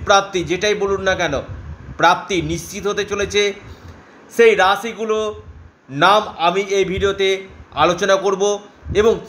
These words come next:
সেই রাশিভিত্তিক শুভ সময়, অর্থাৎ রাশির যে শুভ সময়টা আগামীকাল, সেই সময়টা এবং রাশির যে আগামীকাল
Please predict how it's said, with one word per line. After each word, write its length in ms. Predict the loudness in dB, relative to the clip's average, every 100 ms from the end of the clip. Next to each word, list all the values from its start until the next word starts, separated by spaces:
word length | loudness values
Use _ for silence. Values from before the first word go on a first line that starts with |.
| -2
সেই 180 | 0 2
রাশিভিত্তিক 720 | 2 0 -4 -6 -6 -10 -10
শুভ 340 | -8 -4 -4
সময়, 420 | -4 2 2 2 -2 -20 -20 -18 -2
অর্থাৎ 360 | -2 4 4 4 -8 -20 _ _ _ _ -2
রাশির 560 | 0 0 -2 -4 -2
যে 160 | 2 2
শুভ 260 | 2 -4
সময়টা 360 | -2 0 0 2
আগামীকাল, 460 | 0 -2 0 0 0 -2
সেই 200 | -2 -2
সময়টা 600 | -6 0 0 4 2 2 -4 -18 -20 -14
এবং 240 | -6 -2 2
রাশির 420 | 2 0 -4 0
যে 120 | 0
আগামীকাল 680 | 0 0 0 2 4 4